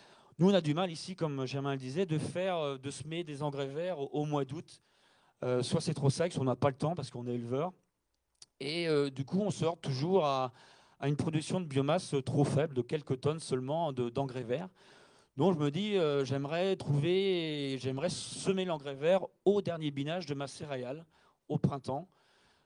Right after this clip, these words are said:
Pas de trèfle, puisque c'est pour, euh, préparer l'implantation d'un lupin ou d'un soja. Donc si vous avez une idée, euh, peut-être on peut échanger entre nous, euh, que ce, ce que je pourrais semer, euh,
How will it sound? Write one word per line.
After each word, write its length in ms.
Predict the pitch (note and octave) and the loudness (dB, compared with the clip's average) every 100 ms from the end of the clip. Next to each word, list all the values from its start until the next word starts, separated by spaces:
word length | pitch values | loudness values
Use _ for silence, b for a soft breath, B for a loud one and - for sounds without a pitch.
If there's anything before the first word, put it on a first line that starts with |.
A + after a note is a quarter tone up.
| b b _ - | b b _ -2
Pas 100 | D#3 | -2
de 80 | - | -2
trèfle, 320 | - F#3+ - - _ | -4 -4 -4 -18 _
puisque 420 | - C3 C#3 D3+ | -18 -12 -6 -6
c'est 200 | D#3 C#3 | -6 -8
pour, 320 | B2 C3+ C3+ C3 | -2 -2 0 -4
euh, 160 | C3 | -6
préparer 560 | - D3+ C#3 C#3 C#3 D3 | -4 -2 4 2 2 -4
l'implantation 640 | C3+ C3 C3 C3+ - D3 | -4 -4 -4 -6 -8 -8
d'un 140 | C3+ B2+ | -6 -4
lupin 400 | C3 C3 D3 D3 | -4 -2 -2 -2
ou 40 | |
d'un 140 | B2+ B2 | -10 -4
soja. 420 | - A#2+ A2+ F3 B B B B B B - | 0 0 -2 -6 B B B B B B -8
Donc 160 | A#2+ - | -6 -6
si 120 | C#3+ | 0
vous 80 | D#3+ | 2
avez 160 | F3+ | 2
une 100 | F3+ | 2
idée, 380 | F#3 D3+ D#3 F3+ _ _ _ B2+ | 0 2 0 -2 _ _ _ -16
euh, 680 | A#2+ B2 B2+ B2+ B2 B2 B2+ B2 - | -14 -12 -14 -16 -14 -12 -14 -16 -10
peut-être 260 | B2 D3+ | -6 -6
on 80 | C3 | -6
peut 140 | B2+ C3+ | -2 -2
échanger 240 | C3 C3 | -2 -4
entre 260 | C#3+ C3 C3 | -4 -4 -2
nous, 320 | D3 F#3 F3+ | 0 0 2
euh, 340 | D3 C#3 C3 C3 | 2 2 0 -2
que 140 | C3+ | -6
ce, 100 | A#2+ | -6
ce 240 | - - - | -12 -16 -10
que 80 | |
je 80 | D3 | -4
pourrais 240 | - C#3 D3 | 0 0 -2
semer, 540 | - D#3 C#3 D3+ D#3+ | -4 -6 -4 -6 -4
euh, 160 | C3 | -4